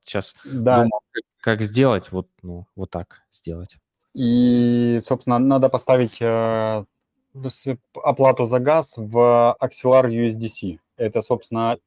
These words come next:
Speaker 2: те, у кого есть нода, в А П П конф, э, там есть такой параметр, как, э, комиссии. Он са-, в самом верху А П П конф файла. Вот, соответственно, вам надо туда прописать, э, нужные параметры.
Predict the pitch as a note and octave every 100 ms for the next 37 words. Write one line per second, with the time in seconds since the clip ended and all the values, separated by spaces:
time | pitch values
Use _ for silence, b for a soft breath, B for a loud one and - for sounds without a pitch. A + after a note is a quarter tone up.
0 | _ _ C3+ B2+ B2 A#2+ A#2+ A#2 - D3
1 | C3+ A#2 G#2+ G#2+ A2+ A2+ - C3 B2+ C3
2 | B2 D3 D3+ C#3 _ _ B2 G#2+ A#2+ A2+
3 | A#2 G#2+ A2 A#2+ A2 C3+ C3 A#2 A2 A2
4 | - - A2 G#2+ G#2+ G#2+ G#2+ F2+ G#2+ A2
5 | _ _ _ - A#2 G#2+ - F#2 F2+ _
6 | _ B2 A2 C#3+ - - C#3 B2+ A#2 A#2+
7 | - C3 B2+ C3 - A2 A2+ A#2 - A2
8 | F#2 _ _ _ _ - G#2+ G2 F#2 _
9 | _ _ _ _ _ A#2 G#2+ A2+ G#2+ B2
10 | A2+ A2 A2+ A2 G#2 - A2 G#2+ G#2 G#2+
11 | - A#2 G#2+ - G#2 G2+ G2+ G2+ G2+ G2
12 | G2 A#2 G#2+ G#2+ G#2+ G#2 F#2+ E2+ -